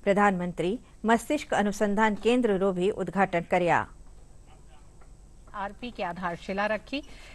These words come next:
Speaker 2: जिसके जरिए बेंगलुरु ने गतिशीलता और संपर्क बढ़ाने की दिशा में एक और कदम आगे बढ़ाया है। बेंगलुरु शहर को उसके उपनगरों और उनसे जुड़ी township से जोड़ा जाएगा। इस परियोजना को पन्द्रह हजार सात सौ करोड़ रुपए से अधिक की लागत से तैयार किया जाएगा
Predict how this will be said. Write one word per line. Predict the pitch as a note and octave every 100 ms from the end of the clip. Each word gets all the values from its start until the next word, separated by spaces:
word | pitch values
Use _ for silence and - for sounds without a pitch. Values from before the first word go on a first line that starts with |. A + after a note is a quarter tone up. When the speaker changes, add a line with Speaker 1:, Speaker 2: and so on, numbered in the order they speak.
| -
Speaker 2:
जिसके | B3+ - C4
जरिए | C#4 C#4+ F4
बेंगलुरु | C#4 A#3+ A#3+ C4 D#4+
ने | D4 B3+ C#4+
गतिशीलता | C4 G#3+ B3 - - B3+ B3+ C#4+
और | G3 E3+ G#3+
संपर्क | - B3 D#4 D#4
बढ़ाने | A#3 G3+ G#3 A#3+ B3+
की | G#3+
दिशा | G3+ G3+ C4
में | G#3 G3
एक | B3+ B3+ C#4
और | C4
कदम | A3 F3 E3+
आगे | D#3 D#3+
बढ़ाया | D#3+ D#3 D#3+ D#3
है। | E3+ D3+ - - - - B3+
बेंगलुरु | C#4 D#4+ F#4 F#4
शहर | D4 D4+ D4
को | E4 E4 - A#3+
उसके | - A#3+
उपनगरों | G#3+ G#3+ G#3+ A3+ D4
और | F4+ D4+ A3+ A3+ G#3+
उनसे | A3+ A#3 - B3+
जुड़ी | G#3+ A#3 B3+ F#3 E3+
township | A3+ B3+ C4 - D#4+
से | - G#3+
जोड़ा | F3+ F3+ E3+
जाएगा। | E3+ E3+ F3 E3+ C#3+ - - - -
इस | B3+
परियोजना | - D4+ D#4 D#4 D4 F4+
को | E4
पन्द्रह | B3 C4 C4 D#4
हजार | C4 A3 A3 A3+
सात | - A#3+ -
सौ | D4+
करोड़ | C4+ A#3 G3 G3+
रुपए | G3 A#3+ A3+
से | A#3
अधिक | - F#3 F#3+ C4
की | -
लागत | G3 F3+ G3 G3+
से | G3+
तैयार | - F#3 G#3 G#3+
किया | A3 A#3+ A#3+
जाएगा | A3 A3 A3+ C4